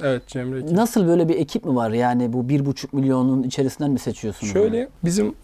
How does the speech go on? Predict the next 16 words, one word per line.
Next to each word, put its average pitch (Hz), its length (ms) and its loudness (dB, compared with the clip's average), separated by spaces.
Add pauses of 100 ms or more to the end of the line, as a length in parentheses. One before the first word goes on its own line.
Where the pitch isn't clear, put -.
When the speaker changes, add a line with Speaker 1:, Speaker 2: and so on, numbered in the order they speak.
Speaker 1:
ak - 260 -2
Parti 151 360 0
Çevre 170 300 0
Şehircilik 165 420 0
Kültür 170 320 -2
Başkanlığımız 151 640 0
var. 127 60 -4
Çiğdem 147 340 0
Kararslan, 143 560 -2 (320)
Speaker 2:
Evet. 113 280 -2
Speaker 1:
e, 151 180 0
başkanımız. 165 520 0
Kendisi 151 320 -2
de 214 60 2
gençlik 175 360 2
kollarından, 135 460 2